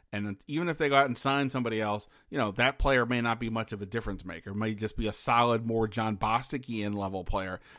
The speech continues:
but not necessarily somebody who's a, a game changer. Jamin Davis, though, could be that guy. I'm not suggesting he's getting there this year, and maybe he never gets there.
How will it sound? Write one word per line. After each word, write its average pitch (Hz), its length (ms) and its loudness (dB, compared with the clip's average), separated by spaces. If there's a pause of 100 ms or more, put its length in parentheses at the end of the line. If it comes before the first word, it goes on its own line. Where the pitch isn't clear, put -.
but 123 120 -4
not 120 200 0
necessarily 104 540 -2
somebody 101 280 -6
who's 98 180 -6
a, 92 180 -8 (240)
a - 60 -12
game 104 220 -4
changer. 69 380 -14 (340)
Jamin 131 400 2
Davis, 123 380 2
though, 98 320 -4 (260)
could 147 220 2
be 120 160 2
that 101 240 -4
guy. 90 320 -6 (160)
I'm 120 140 2
not 123 180 2
suggesting 113 460 -2
he's 90 160 -12
getting 110 320 -4
there 107 140 0
this 131 200 -2
year, 170 180 -2
and 120 200 -4
maybe 131 220 -2
he 117 100 -2
never 113 280 2
gets 87 280 -8
there. 90 260 -8